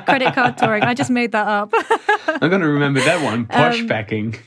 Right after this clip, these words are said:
Speaker 1: Yeah, but like, like you say, just 'cause it's winter doesn't mean that you can't get out and do this stuff. And, like, try r-, riding somewhere new. You could get, like, a train to somewhere different and ride home over a couple of days. Um, and like you say, it's not the grandest adventure that you've ever been on.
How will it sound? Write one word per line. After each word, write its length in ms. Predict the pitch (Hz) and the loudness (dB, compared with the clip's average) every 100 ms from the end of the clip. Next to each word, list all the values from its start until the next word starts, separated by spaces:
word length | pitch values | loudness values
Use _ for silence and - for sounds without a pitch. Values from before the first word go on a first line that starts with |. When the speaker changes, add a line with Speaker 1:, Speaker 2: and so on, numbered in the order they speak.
| _ _ _ _ _ _ | _ _ _ _ _ _
Speaker 1:
Yeah, 220 | 339 370 370 | -2 -2 -2
but 140 | 311 | -4
like, 160 | 320 - | -4 -2
like 220 | 359 320 | -4 -4
you 80 | 320 | -6
say, 240 | 370 339 | -4 -2
just 200 | 240 240 | -4 -4
'cause 120 | 233 | -4
it's 120 | 226 | -4
winter 240 | 240 254 220 | -4 -6 -4
doesn't 300 | 196 196 180 | -6 -6 -6
mean 160 | 196 | -6
that 80 | 190 | -6
you 80 | 196 | -6
can't 300 | 202 202 - | -6 -6 -6
get 100 | 202 | -6
out 160 | 196 - | -4 -4
and 100 | 202 | -4
do 160 | 202 | -4
this 160 | 190 190 | -6 -10
stuff. 640 | - - 226 262 - - _ _ _ | -10 -6 -6 -6 -14 -20 _ _ _
And, 180 | 220 220 | -4 -2
like, 220 | 214 202 - - | -4 -6 -12 -6
try 400 | 220 233 262 247 254 | -4 -2 -4 -6 -10
r-, 100 | 233 | -8
riding 320 | 226 254 262 | -4 -4 -4
somewhere 300 | 254 254 254 | -6 -4 -4
new. 120 | 247 254 | -2 -2
You 320 | 254 254 220 | -2 -4 -6
could 120 | 202 | -6
get, 160 | 214 - | -6 -6
like, 140 | 208 | -8
a 40 | 208 | -8
train 600 | - 226 226 233 226 226 | -4 -2 -2 -2 -4 -6
to 100 | 233 | -8
somewhere 360 | 233 220 220 | -6 -4 -4
different 480 | 220 214 - 214 202 | -4 -8 -6 -6 -6
and 180 | 208 202 | -6 -4
ride 280 | 208 208 202 | -2 -4 -6
home 320 | 202 202 202 | -6 -6 -4
over 180 | 202 196 | -6 -8
a 40 | 202 | -10
couple 260 | 208 202 | -10 -10
of 60 | 196 | -8
days. 580 | 190 190 196 196 202 - _ _ _ _ | -6 -6 -8 -10 -14 -20 _ _ _ _
Um, 500 | 196 196 196 190 208 - | -4 -4 -4 -6 -8 -8
and 100 | 247 | -4
like 220 | 269 254 | -4 -4
you 60 | 233 | -6
say, 200 | 269 226 | -4 -4
it's 120 | 208 | -4
not 200 | 240 - - | -4 -6 -8
the 260 | 214 208 - _ | -8 -8 -12 _
grandest 560 | 214 202 208 220 208 185 | -6 -4 -4 -6 -8 -10
adventure 420 | 185 185 196 190 | -6 -6 -6 -8
that 100 | 180 | -6
you've 140 | 190 185 | -6 -6
ever 160 | 185 | -6
been 300 | 185 190 190 | -6 -4 -4
on. 360 | 185 - 196 | -6 -6 -6